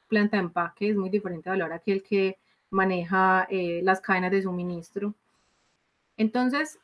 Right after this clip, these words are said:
fue muy complicado corregir estas crisis alimentarias, estas series de, de sucesos tan negativos que ocasionaron enfermedades y muertes. Por lo tanto, eh, se conformó el Food,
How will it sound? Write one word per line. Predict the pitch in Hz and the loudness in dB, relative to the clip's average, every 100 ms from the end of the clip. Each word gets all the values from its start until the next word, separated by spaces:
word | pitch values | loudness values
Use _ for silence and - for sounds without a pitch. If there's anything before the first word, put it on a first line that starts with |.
| _ _ _ _ | _ _ _ _
fue | - 277 | 0 0
muy | 285 | 2
complicado | 320 269 233 - 220 196 196 196 | 0 0 0 4 6 6 2 0
corregir | 208 196 196 202 | -2 2 2 2
estas | 214 240 233 | 2 0 2
crisis | 240 240 | 0 2
alimentarias, | 233 202 180 175 175 170 196 | 2 2 0 -4 -4 0 2
estas | 208 202 208 | 2 0 0
series | 220 220 202 | 4 4 2
de, | 180 170 180 | 0 -4 -4
de | 175 | -6
sucesos | 175 170 175 170 202 - | -6 -6 -6 -6 -8 -4
tan | 190 | -2
negativos | 180 170 - 180 165 208 - | -2 -6 -8 -6 -4 -4 -4
que | 190 | -10
ocasionaron | - 175 165 160 170 190 | -8 -12 -10 -10 -4 0
enfermedades | 196 190 175 160 165 | 0 -2 -8 -10 -4
y | 208 | 0
muertes. | 190 160 - 202 220 _ _ _ _ _ _ _ _ _ _ _ | 0 -2 -8 -10 -10 _ _ _ _ _ _ _ _ _ _ _
Por | - 226 | 0 2
lo | 226 | 2
tanto, | 220 233 226 254 262 262 - | 4 4 4 4 4 2 0
eh, | 220 208 202 | 2 2 2
se | 214 | 0
conformó | 208 220 214 220 214 214 220 247 _ _ _ _ _ | 4 4 6 6 6 4 4 -2 _ _ _ _ _
el | 202 202 | 0 0
Food, | 220 226 214 | 4 4 4